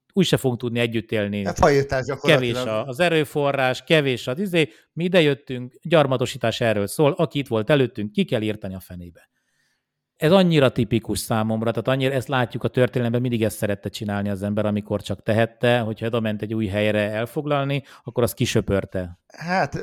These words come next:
Speaker 2: valójában nem csak az emberek egyébként, nem annyira értek a, a biológiához, de hogy azért történtek ilyenek az állatvilágban is, tehát amikor egy ilyen nem honos faj betelepedett valahova,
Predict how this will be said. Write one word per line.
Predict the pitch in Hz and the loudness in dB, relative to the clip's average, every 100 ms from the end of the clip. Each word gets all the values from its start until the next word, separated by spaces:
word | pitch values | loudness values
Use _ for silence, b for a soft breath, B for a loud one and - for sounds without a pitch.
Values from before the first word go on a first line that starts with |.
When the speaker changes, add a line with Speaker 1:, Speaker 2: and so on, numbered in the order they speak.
| - | -6
Speaker 2:
valójában | 139 160 165 170 | 2 4 6 6
nem | 170 | 4
csak | 190 147 | 2 0
az | |
emberek | 139 127 123 120 | 0 0 0 -2
egyébként, | 123 113 117 - 120 123 127 139 | -6 -6 -8 -8 -6 -6 -6 -4
nem | 147 139 131 | -4 -2 -2
annyira | 123 123 120 | -2 0 0
értek | 120 120 127 | -2 -4 -4
a, | 120 120 123 127 | -2 -2 -6 -14
a | 127 113 | -10 -6
biológiához, | 123 120 117 120 117 120 120 | -2 -2 -2 -4 -2 -4 -4
de | |
hogy | 123 120 135 | -4 -4 -6
azért | 135 127 127 127 B B B | -8 -4 -4 -6 B B B
történtek | - 135 131 117 113 - | -2 -2 0 -6 -6 -8
ilyenek | 120 117 | -8 -8
az | 113 | -6
állatvilágban | 123 113 104 113 113 113 113 | -4 -2 -6 -8 -8 -8 -8
is, | 113 - | -8 -8
tehát | 123 113 | -8 -6
amikor | 117 113 120 | -8 -8 -6
egy | 117 113 | -6 -4
ilyen | 117 120 | -4 -2
nem | 123 | -4
honos | 113 120 117 | -4 -4 -4
faj | - 127 117 | -2 -2 0
betelepedett | 123 120 123 117 120 117 | -2 -2 -4 -4 -4 -4
valahova, | - 127 120 127 135 143 | -4 -4 -2 -2 2 0